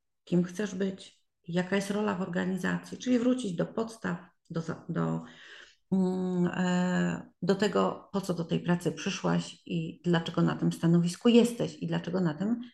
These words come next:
stanowisku chcesz być. To może być rozdroże zawodowe. Mm, e, odchodzę z korporacji, taki standardzik, odchodzę z korporacji i co dalej?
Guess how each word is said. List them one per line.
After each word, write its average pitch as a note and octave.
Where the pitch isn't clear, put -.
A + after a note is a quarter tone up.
stanowisku E3+
chcesz -
być. -
To C4
może D4
być A#3
rozdroże F3+
zawodowe. D3
Mm, D#3+
e, F3
odchodzę F3
z -
korporacji, G3+
taki D3
standardzik, F3
odchodzę D3+
z -
korporacji E3+
i E3+
co -
dalej? A#3+